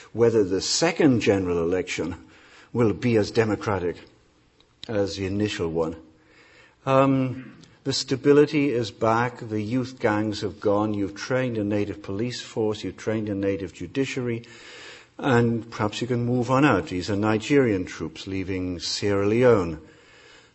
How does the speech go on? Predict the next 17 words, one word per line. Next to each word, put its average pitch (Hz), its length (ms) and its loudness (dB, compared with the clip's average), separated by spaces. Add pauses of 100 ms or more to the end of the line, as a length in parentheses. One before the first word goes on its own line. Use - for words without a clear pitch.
(160)
after 98 360 -6
the 92 160 -4
years 95 440 0
of 87 120 -4
the 95 80 -6
civil 98 360 -4
conflict 87 580 -8
there, 117 220 2
and 101 100 -2
then 92 160 -4
the 87 60 -6
British-led 92 1080 0
peacekeeping 101 720 -8
mission 92 480 -6
to 87 120 -12
drive 85 540 -6
the 82 100 -8